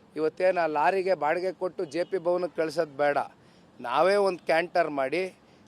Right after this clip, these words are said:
ಅತಿ ಶೀಘ್ರದಲ್ಲೇ ಸೆಂಡ್ ಆಫ್ ಮಾಡಿಕೊಡ್ತೀವಿ. ಕೆ ಪಿ ಸಿ ಸಿ ಕಚೇರಿಗೂ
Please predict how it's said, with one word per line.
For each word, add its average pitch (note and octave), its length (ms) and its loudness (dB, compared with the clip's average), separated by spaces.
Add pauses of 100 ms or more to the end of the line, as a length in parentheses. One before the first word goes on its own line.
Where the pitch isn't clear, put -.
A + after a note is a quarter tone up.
(140)
ಅತಿ A#3+ 240 0 (100)
ಶೀಘ್ರದಲ್ಲೇ D#3+ 600 0 (500)
ಸೆಂಡ್ G3 220 4
ಆಫ್ B3 200 -2
ಮಾಡಿಕೊಡ್ತೀವಿ. D#3+ 640 -4 (460)
ಕೆ F#3+ 160 -2
ಪಿ G#3 140 0
ಸಿ F#3+ 140 -10
ಸಿ G3 180 -2
ಕಚೇರಿಗೂ F#3+ 420 4